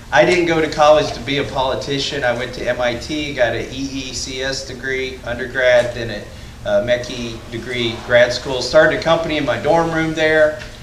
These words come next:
uh, with my wife. We moved it to Married Student Housing, uh, which was a big upgrade 'cause we had, uh, two rooms in Married Student Housing. Then we moved it into an incubator space,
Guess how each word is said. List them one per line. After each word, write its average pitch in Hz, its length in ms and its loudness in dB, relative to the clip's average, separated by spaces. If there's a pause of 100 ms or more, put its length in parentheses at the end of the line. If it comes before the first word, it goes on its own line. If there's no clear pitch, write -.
(120)
uh, 110 340 0 (160)
with 120 220 -8
my 117 140 -2
wife. 143 440 0
We 131 120 -8
moved 127 380 -8
it 120 180 -6
to 127 80 -8
Married 139 340 0
Student 127 380 -6
Housing, 175 680 -2 (420)
uh, 107 340 0 (240)
which 139 180 -6
was 143 180 -4
a 123 40 -8
big 143 240 0
upgrade 139 540 0
'cause 120 180 -10
we 120 120 -6
had, 117 460 0
uh, 104 200 -2
two 156 200 0
rooms 139 380 -4
in 110 100 -10
Married 117 260 -6
Student 113 300 -8
Housing. 147 500 -4 (560)
Then 175 220 2
we 170 100 4
moved 165 260 4
it 143 120 0
into 139 260 -2
an 113 80 -4
incubator 160 540 -2
space, 151 760 0